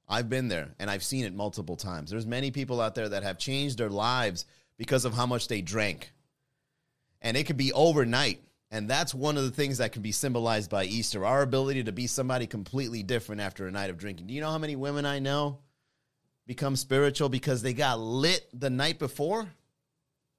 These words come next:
They still do it on the D L. You know how many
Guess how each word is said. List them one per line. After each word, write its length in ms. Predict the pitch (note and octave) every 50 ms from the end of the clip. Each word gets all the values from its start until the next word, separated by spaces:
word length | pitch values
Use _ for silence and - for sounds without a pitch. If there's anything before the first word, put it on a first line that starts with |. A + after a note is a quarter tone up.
| _ _ _ _ _ _ _ _ _ _ - - - -
They 160 | B2 A#2+ D3
still 220 | D#3 - G#3+ G#3+ G3
do 180 | E3 G#3 G#3+
it 80 | G#3 G3+
on 140 | G3 F#3 F3
the 80 | E3
D 240 | C3 C#3+ F3 F#3+ G#3
L. 100 | F#3+ F3
You 80 | D#3+ E3+
know 80 | F#3+
how 80 | G3 F#3+
many 300 | F#3 F#3 F3+ E3+ D3